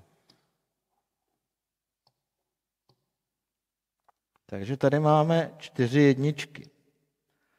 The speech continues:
A semhle si dáme obvod typu end.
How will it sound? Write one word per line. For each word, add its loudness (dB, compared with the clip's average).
A -10
semhle 6
si 2
dáme 8
obvod 2
typu -6
end. -2